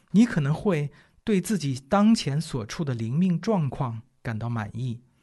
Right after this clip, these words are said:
但是与上帝真正关系并不仅仅限于那些宗教仪式、祷告和肤浅的圣经知识。来这里之前，我对克罗地亚略知一二。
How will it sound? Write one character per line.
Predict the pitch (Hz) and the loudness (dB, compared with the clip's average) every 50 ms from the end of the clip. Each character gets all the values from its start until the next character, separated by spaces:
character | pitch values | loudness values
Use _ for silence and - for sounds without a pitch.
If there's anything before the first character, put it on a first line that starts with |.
| _ _ _ | _ _ _
但 | _ 156 143 | _ -2 -2
是 | 135 - - 139 120 117 - - - _ _ _ | -2 -2 -4 -4 -6 -6 -8 -14 -20 _ _ _
与 | 139 131 | -6 -4
上 | 123 - - 170 151 143 | -2 -2 -2 0 0 0
帝 | 143 143 135 127 | 0 -2 -4 -4
真 | - - - 220 214 220 | -2 0 4 6 6 4
正 | 214 - 208 165 147 | 4 2 0 0 0
关 | - 190 185 190 202 214 | 0 0 2 4 4 4
系 | 208 - - - 151 120 - - _ _ _ _ _ _ _ | 2 2 -4 -6 -6 -8 -8 -10 _ _ _ _ _ _ _
并 | - 202 175 151 131 | 0 0 2 0 0
不 | 135 143 156 | -2 -4 -4
仅 | 156 - 143 151 170 | -4 -2 0 2 2
仅 | 185 185 - 123 120 120 117 - - _ _ | 2 2 0 -4 -6 -6 -8 -10 -16 _ _
限 | - - 180 151 135 | -4 -2 -2 0 0
于 | 135 | 0
那 | 139 139 127 | -2 -2 -4
些 | 127 - 139 131 131 - - - _ _ _ | -4 -4 -4 -4 -4 -8 -12 -20 _ _ _
宗 | - 196 190 185 | 0 2 4 4
教 | 185 185 165 123 107 | 4 4 2 -2 -4
仪 | 107 110 120 | -4 -4 -4
式、 | 123 - - - 143 117 110 - _ _ _ _ _ _ | -4 -6 -4 -4 -6 -8 -8 -12 _ _ _ _ _ _
祷 | - 117 110 107 113 | -6 -4 -4 -6 -6
告 | - 156 143 123 127 - _ _ _ | -6 -6 -6 -6 -8 -14 _ _ _
和 | _ - 160 | _ -4 -4
肤 | 156 - - 208 202 | -4 -4 -4 -4 -4
浅 | - - 127 107 | -2 -4 -6 -6
的 | 107 117 117 | -6 -8 -8
圣 | - - 165 | -6 -4 -4
经 | 135 127 143 143 | -4 -2 -4 -4
知 | 135 - 180 185 | -4 -2 -2 -2
识。 | 170 - - 127 - - _ _ _ _ _ _ _ _ _ _ _ _ _ _ | -2 -4 -6 -8 -8 -10 _ _ _ _ _ _ _ _ _ _ _ _ _ _
来 | 165 170 208 214 | 0 0 2 2
这 | 277 262 | 2 2
里 | 190 147 139 | 2 2 0
之 | 160 196 185 | 0 -2 -2
前， | - - 147 127 120 131 156 170 - - _ _ | -2 -2 -2 -2 -2 -2 -4 -4 -6 -12 _ _
我 | _ 147 151 | _ -4 2
对 | 147 190 165 143 | 4 4 4 4
克 | 131 - - 175 | 2 -2 -4 -2
罗 | 160 143 139 | 0 -2 0
地 | 139 175 156 | 0 0 0
亚 | 147 131 123 | 0 -2 -4
略 | 117 139 185 240 214 156 | -4 -2 0 2 2 0
知 | 135 - - 165 170 | 0 0 0 -2 0
一 | 165 175 170 | 0 -2 -2
二。 | 185 175 147 123 - | -2 -4 -4 -4 -8